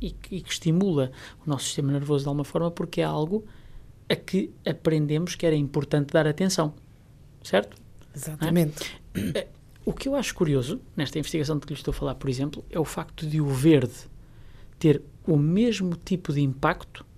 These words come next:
Speaker 1: no, neste, nestes, hum, na, na área visual primária. Portanto, eh, já agora, só para dizer, portanto, isto, isto mede-se, para as pessoas mais curiosas, isto mede-se pela ativação de umas células visuais que nós temos, que são os cones. Nós temos cones e temos bastonetes. Os cones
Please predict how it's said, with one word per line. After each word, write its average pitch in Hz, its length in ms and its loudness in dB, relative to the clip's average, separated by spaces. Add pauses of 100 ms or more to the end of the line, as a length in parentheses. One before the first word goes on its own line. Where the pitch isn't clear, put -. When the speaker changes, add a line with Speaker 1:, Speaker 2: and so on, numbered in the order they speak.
(460)
Speaker 1:
no, 135 240 2
neste, 143 460 -2
nestes, 143 640 0
hum, 131 460 0 (100)
na, 135 580 -4
na 127 120 -4
área 139 160 0
visual 151 220 0
primária. 143 440 0
Portanto, - 280 -8 (380)
eh, 175 380 -2
já 165 160 -2
agora, 170 260 0 (320)
só - 180 -4
para 139 200 0
dizer, 123 220 -2
portanto, - 200 -14
isto, - 220 -6
isto - 240 -2
mede-se, 147 520 0
para - 140 -18
as - 80 -12
pessoas - 360 -6 (100)
mais 135 220 -6
curiosas, 151 440 0 (340)
isto - 200 -12
mede-se 160 220 -2
pela - 140 -2
ativação 139 500 0
de 143 80 -2
umas 127 220 -4
células 131 360 -2
visuais 131 340 -4
que - 60 -12
nós 135 100 -6
temos, 151 140 -2
que - 80 -16
são 160 120 0
os 147 120 -2
cones. 120 440 -2 (280)
Nós - 100 -12
temos 143 180 -2
cones 151 240 2
e 143 40 -8
temos 131 200 -2
bastonetes. 135 540 -2 (640)
Os 190 280 -2
cones 135 520 2